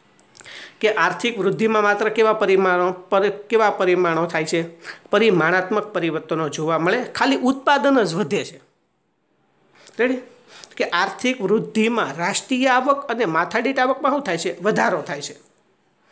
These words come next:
પરંતુ સંસ્થાકીય અને મનોવૈજ્ઞાનિક વલણો યથાવત રહેતા જોવા મળે છે.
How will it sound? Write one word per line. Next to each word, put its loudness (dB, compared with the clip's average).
પરંતુ 2
સંસ્થાકીય 0
અને 0
મનોવૈજ્ઞાનિક 2
વલણો 2
યથાવત -2
રહેતા -6
જોવા -4
મળે -2
છે. -4